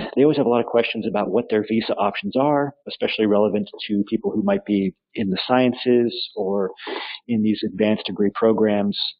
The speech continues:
or, or after their advanced degree programs. So maybe we can just kinda do a brief overview and talk about what circumstances that people, you know,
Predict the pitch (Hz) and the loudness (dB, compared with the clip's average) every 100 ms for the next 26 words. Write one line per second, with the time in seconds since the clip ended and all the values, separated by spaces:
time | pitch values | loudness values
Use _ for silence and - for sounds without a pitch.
0 | - 98 - 95 90 - _ _ _ 104 | -8 -4 -2 0 -2 -6 _ _ _ 0
1 | 117 120 98 92 95 95 - 92 - 98 | 0 2 0 0 0 -4 -4 -6 0 0
2 | 95 95 95 - - - - - _ - | 2 0 -2 -8 -14 -14 -14 -16 _ -6
3 | - 143 190 170 131 - _ - 127 123 | 0 4 4 4 2 -2 _ -4 -2 0
4 | 123 - 123 117 104 101 131 123 123 120 | 0 2 2 2 0 2 0 0 0 0
5 | 113 101 104 104 104 - 110 117 113 101 | 0 0 0 0 -2 -6 -6 -4 -4 -2
6 | 98 101 - - _ 131 127 - 123 110 | 0 -2 -6 -16 _ -2 0 0 0 -2
7 | - 110 - - 101 101 - - 101 - | -2 -2 -2 -2 -4 -4 -8 -6 -4 0
8 | 113 107 107 131 107 | 0 2 2 2 -2